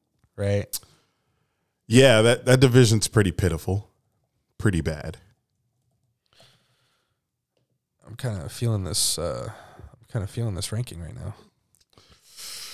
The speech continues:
Speaker 2: <sighs> I, I can't do Panthers yet.
Speaker 1: It's fine. Oh, no, you shouldn't.
Speaker 2: They're
Speaker 1: You should hold off.
Speaker 2: they're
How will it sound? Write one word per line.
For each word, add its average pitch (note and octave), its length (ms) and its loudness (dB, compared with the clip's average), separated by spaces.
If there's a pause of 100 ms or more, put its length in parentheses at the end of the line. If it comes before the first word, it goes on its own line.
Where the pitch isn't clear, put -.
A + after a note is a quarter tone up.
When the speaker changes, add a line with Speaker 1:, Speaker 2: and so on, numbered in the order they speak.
(640)
Speaker 2:
<sighs> - 60 -10 (1700)
I, B2 340 2 (1200)
I A2+ 100 -2
can't C#3+ 560 -2
do B2+ 140 0
Panthers B2 580 -2
yet. C2 260 -10 (200)
Speaker 1:
It's G#3 140 -6
fine. F#3+ 280 -2 (120)
Oh, F3 160 6
no, C#3 120 4
you A2 120 2
shouldn't. D3 340 -2 (300)
Speaker 2:
They're F2+ 280 -2
Speaker 1:
You F2+ 40 0
should F2 160 0
hold A#2 200 2
off. G#2 380 0
Speaker 2:
they're G2+ 340 6